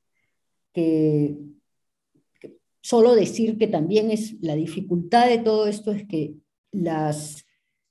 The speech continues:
piezas que arman este gran rompecabezas están sumamente dispersas. Con decirles que el único ejemplar de jarana que existe es el que les he mostrado. Eh, no hay otro.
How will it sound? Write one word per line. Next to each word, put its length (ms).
piezas 880
que 120
arman 600
este 240
gran 300
rompecabezas 1120
están 380
sumamente 580
dispersas. 720
Con 160
decirles 460
que 300
el 160
único 320
ejemplar 440
de 100
jarana 420
que 80
existe 760
es 160
el 100
que 100
les 180
he 40
mostrado. 720
Eh, 260
no 120
hay 120
otro. 460